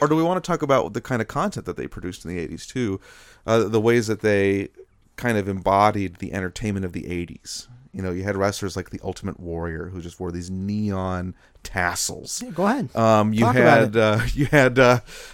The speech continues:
Speaker 1: the Iron Sheik, who is just this. I mean, you know, we talked earlier about folks like, uh, Fritz von Erich and others before him who played up the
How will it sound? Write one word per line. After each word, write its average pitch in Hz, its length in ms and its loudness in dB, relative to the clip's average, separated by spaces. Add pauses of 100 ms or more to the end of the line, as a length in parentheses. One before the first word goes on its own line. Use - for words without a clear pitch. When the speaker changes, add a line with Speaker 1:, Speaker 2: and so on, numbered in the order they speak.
Speaker 1:
the 117 140 2
Iron 117 380 4
Sheik, 110 520 -6
who 98 260 -2
is 92 240 -4
just 104 420 -2
this. 95 380 -2
I 104 100 -2
mean, 101 260 -2 (340)
you 131 120 0
know, 123 100 6
we 127 200 0
talked 170 260 -4
earlier 127 180 0
about 101 240 2 (280)
folks - 240 -6
like, 95 340 -2
uh, 90 640 -2
Fritz - 260 -6
von 95 200 -2
Erich 95 520 -2 (520)
and 92 540 -2
others 101 300 0
before 110 440 0
him 92 500 -4 (100)
who 95 340 -4
played 101 220 -2
up - 180 -4
the 90 380 -6